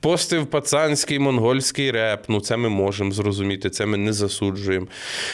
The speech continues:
Е, я думаю, кожен, е, чоловік в часи юності, коли його покидала дівчина, дуже різко починав слухати сумний пацанський реп. Е, а зараз, е, Сензу просто кожного дня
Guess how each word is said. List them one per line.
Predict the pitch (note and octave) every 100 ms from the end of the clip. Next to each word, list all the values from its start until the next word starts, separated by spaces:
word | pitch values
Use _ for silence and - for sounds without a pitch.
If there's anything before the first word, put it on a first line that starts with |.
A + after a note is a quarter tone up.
| -
Е, | G#2
я | A#2
думаю, | A#2+ A#2+ A#2 A2+ A2
кожен, | C3 B2 B2 A2 G#2+
е, | G#2 G2+ G2+ G2+ G2+ G2 G2 F#2+ G2 F#2+
чоловік | A#2 G#2+ A2 C3 C#3+ -
в | A2 G#2 G#2 G2+
часи | - A2 B2+
юності, | G#2+ A2+ B2 A#2 A2+
коли | - G#2 G2+
його | G2+ G2 G2
покидала | F#2 G#2 G#2 G2+ G2 F#2+
дівчина, | G2 A#2 A#2 A2 G#2 F#2+ F#2
дуже | G2 A2+ A2
різко | G#2 A#2 -
починав | G2+ G2+ A#2+ A#2+
слухати | C#3 B2 A#2+ C3+ A#2+ A2+
сумний | A2 G#2 G#2+
пацанський | G2+ G2+ F#2+ G2 - G2+
реп. | F#2+ F#2 - - - - - - - -
Е, | - A#2+ B2 B2 B2
а | C#3+
зараз, | B2+ D#3 A3+ B3+ B3 -
е, | E3 C#3+ C#3
Сензу | C3 D3 F#3 F3+ E3
просто | C#3+ C#3+ D#3 F3
кожного | D#3+ C#3 C#3 C3 A2+
дня | G#2+ G#2+ A2+ C3 D3+ D#3